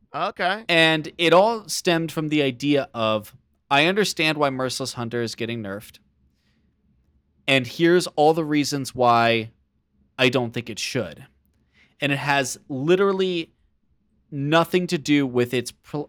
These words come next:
Speaker 2: like, presence in the strongest decks, because it is undoubtedly a very potent card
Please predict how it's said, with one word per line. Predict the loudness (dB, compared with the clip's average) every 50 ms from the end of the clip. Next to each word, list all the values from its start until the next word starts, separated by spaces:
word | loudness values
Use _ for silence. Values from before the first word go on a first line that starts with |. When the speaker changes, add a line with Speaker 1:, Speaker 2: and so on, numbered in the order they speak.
| _
Speaker 2:
like, | -4 -4 -4 -2 _
presence | 0 2 2 2 0 -4 -8 -8 -12 -8 -6
in | -4 -4 -4
the | -4 -6
strongest | -4 -2 -2 -2 -2 -4 -6 -6 -6
decks, | -6 -6 -6 -8 -14
because | -16 -12 -10 -8 -6 -6
it | -6 -8
is | -8 -10 -14 _ -8
undoubtedly | -8 -8 -6 -4 0 2 2 2 0 -2 -6 -8 -8 -8 -10 -12 -18 _ _ _ _ _ -10
a | -10
very | -6 -2 0 0 2 0 0 -2
potent | -6 _ _ -8 -6 -6 -6 -8 -14 -20 -18
card | -12 -10 -10 -8 -10 -12 -16